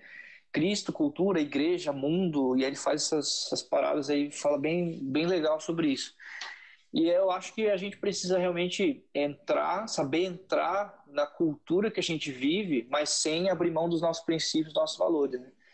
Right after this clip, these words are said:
E não tem como a gente, ah, separar, assim, ah, nós somos uma igreja e tal, e o mundo é o mundo, e aquele, aquela velha história, né, de, ah, o mundo tá entrando na igreja, não sei o que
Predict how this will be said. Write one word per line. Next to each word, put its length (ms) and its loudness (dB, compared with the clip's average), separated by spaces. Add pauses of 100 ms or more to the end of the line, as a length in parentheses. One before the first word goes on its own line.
(480)
E 100 2
não 140 2
tem 160 0
como 280 0
a 40 0
gente, 800 0
ah, 520 0
separar, 1200 -2
assim, 320 -4
ah, 240 0
nós 140 -8
somos 240 -2
uma 160 0
igreja 680 0
e 180 0
tal, 440 0
e 300 -4
o 80 -2
mundo 280 0
é 40 2
o 120 -4
mundo, 460 -2 (220)
e 440 -2 (560)
aquele, 360 0
aquela 320 0
velha 200 -2
história, 380 -2
né, 60 -12
de, 100 -2
ah, 180 0
o 60 -2
mundo 260 -2
tá 140 -2
entrando 340 -2
na 120 0
igreja, 520 0
não 120 -4
sei 160 -2
o 20 -6
que 140 -4